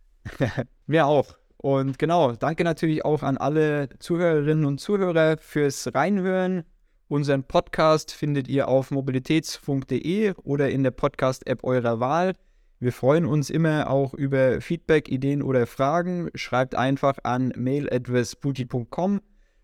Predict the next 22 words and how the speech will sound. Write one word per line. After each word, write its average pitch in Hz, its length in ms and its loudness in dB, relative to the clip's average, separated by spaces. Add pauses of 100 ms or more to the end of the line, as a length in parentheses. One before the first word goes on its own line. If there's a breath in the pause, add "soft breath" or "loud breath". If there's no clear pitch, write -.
Und 185 320 0
noch 143 140 -4
als 131 200 0
Hinweis, 156 600 2
um 139 160 -2
immer 139 180 0
auf 127 140 0
dem 131 100 0
Laufenden 143 380 0
zu 135 120 -10
bleiben, 127 440 0
könnt 135 240 -2
ihr 127 180 0
gerne 139 380 2
auch 131 160 0
unseren 131 520 0
Newsletter 139 560 0
unter 123 300 0
vesputi 131 440 -2
punkt 123 320 -4
com 127 340 0 (160)
abonnieren. 117 600 -2